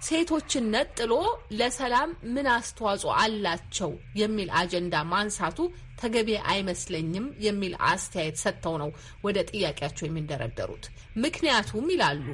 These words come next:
ለሰላም መደፍረስ ዋነኛው ተጠያቂ ወንዶች ናቸው ብለን ብንስማማ እንኳን ወንዶቹ ለሴቶቹ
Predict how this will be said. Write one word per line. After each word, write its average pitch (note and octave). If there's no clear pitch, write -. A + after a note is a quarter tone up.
ለሰላም B3+
መደፍረስ B3+
ዋነኛው A3
ተጠያቂ A3+
ወንዶች C4+
ናቸው G3
ብለን E3+
ብንስማማ F3+
እንኳን A#3
ወንዶቹ C#4
ለሴቶቹ G3